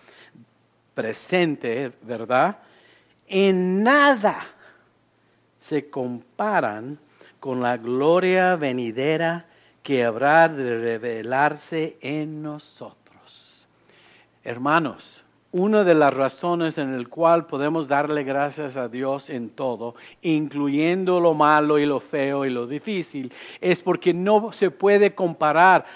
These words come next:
lo que estamos sufriendo en el momento de lo que vamos a recibir en la gloria.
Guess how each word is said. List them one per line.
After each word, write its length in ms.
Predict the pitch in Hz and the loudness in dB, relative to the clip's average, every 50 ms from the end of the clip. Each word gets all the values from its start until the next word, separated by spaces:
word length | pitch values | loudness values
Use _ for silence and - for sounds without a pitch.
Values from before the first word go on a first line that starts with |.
| - - | -14 -4
lo 260 | - 143 180 220 240 240 | 2 6 8 8 8 8
que 100 | - 240 | 6 0
estamos 560 | 220 - - - - 180 190 214 214 220 202 - | -2 -2 -2 2 6 6 6 6 6 2 -2 -2
sufriendo 800 | - 220 196 160 - - 160 165 180 185 190 196 185 151 143 151 | -4 -8 -8 -8 -8 -4 -2 0 2 2 2 2 2 0 0 0
en 320 | 160 175 185 208 226 233 | 0 0 2 2 2 2
el 220 | 233 233 233 226 220 | 2 4 4 2 2
momento 680 | 202 190 180 165 160 180 196 208 202 - - 175 139 - - - - - - | 2 2 0 0 0 0 0 0 0 -2 -2 -4 -6 -6 -8 -14 -16 -4 0
de 160 | 170 180 175 | 2 4 6
lo 180 | 190 185 175 | 6 4 4
que 180 | - - 190 185 | 4 4 4 6
vamos 540 | 170 156 180 196 220 233 233 240 240 226 - | 8 8 8 10 10 8 6 4 2 2 4
a 100 | 214 190 | 4 4
recibir 880 | 165 160 165 165 151 - - 175 160 151 151 202 220 233 240 240 233 | 4 4 2 0 0 -2 -2 0 0 0 0 2 2 4 4 4 4
en 140 | 240 226 220 | 2 2 2
la 100 | 220 226 | 2 0
gloria. 720 | 202 226 240 240 254 254 233 226 202 185 160 120 104 | 0 2 4 6 6 6 6 4 0 -2 -2 -2 -6